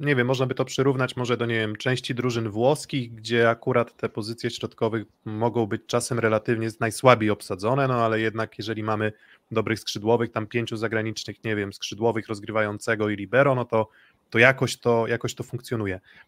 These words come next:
E, tutaj, tutaj liczby, któ-, które poprosił też Kuba, mm, to są statystyki zawodników, y, przyjmujących z, z tych trzech spotkań rozegranych do tej pory w, e, pomiędzy Zaksą a Jastrzębskim Węglem w tym sezonie.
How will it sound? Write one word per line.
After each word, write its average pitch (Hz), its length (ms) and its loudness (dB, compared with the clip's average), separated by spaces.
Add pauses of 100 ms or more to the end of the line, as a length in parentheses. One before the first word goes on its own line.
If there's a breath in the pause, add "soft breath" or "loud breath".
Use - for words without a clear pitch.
E, 123 100 -2
tutaj, 151 220 4
tutaj 156 320 0
liczby, 147 300 -2
któ-, - 200 -8
które 143 220 -2
poprosił 139 360 -6
też 131 180 -6
Kuba, 107 460 0
mm, 120 240 -6
to 147 100 -6
są 156 320 0 (120)
statystyki - 640 -8
zawodników, 135 800 -2
y, 131 420 2 (200)
przyjmujących 180 680 0
z, - 40 -14 (120)
z - 60 -12
tych - 180 -10
trzech - 260 -4
spotkań 160 380 -2
rozegranych 131 500 0
do 123 80 -2
tej 123 120 -4
pory 113 280 -2
w, 107 240 -2 (540 soft breath)
e, 113 100 0
pomiędzy 120 320 -2
Zaksą 127 320 0
a 113 40 4
Jastrzębskim 113 520 -4
Węglem 101 320 -2
w - 20 -18
tym 98 140 -14
sezonie. 117 380 -4